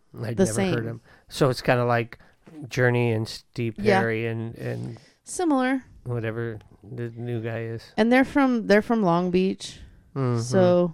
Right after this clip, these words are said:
Speaker 2: you know, it's that Southern California
Speaker 1: Yeah.
Speaker 2: reggae, punk scene.
Speaker 1: That's what, and it's, it sounds all right. I, I don't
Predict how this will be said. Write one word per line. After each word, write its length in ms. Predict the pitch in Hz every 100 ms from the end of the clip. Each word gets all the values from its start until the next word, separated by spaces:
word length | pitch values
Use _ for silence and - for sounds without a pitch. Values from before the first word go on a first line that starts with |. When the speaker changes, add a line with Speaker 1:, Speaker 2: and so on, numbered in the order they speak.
| -
Speaker 2:
you 160 | 214
know, 240 | 185 165 165
it's 220 | - -
that 240 | 190 180 -
Southern 360 | - 180 180
California 840 | 175 175 175 - 165 165 165 160 156 _ _ _ _ _ _ _ 180 165 160 156 147 139 _ _ - _ _ -
Speaker 1:
Yeah. 340 | 165 160 156
Speaker 2:
reggae, 840 | 160 175 175 175 175 170 165 165 156 - _ _
punk 480 | - 165 165 165 - - - _ _ -
scene. 540 | - - 160 151 156 151
Speaker 1:
That's 180 | 190 185
what, 140 | 175 - - _
and 100 | 160
it's, 240 | 170 165 - - - - -
it 200 | - 160
sounds 240 | - 202 277
all 120 | 190
right. 340 | 151 208 202 - - -
I, 260 | - 139 139 -
I 160 | - 143
don't 400 | 139 139 135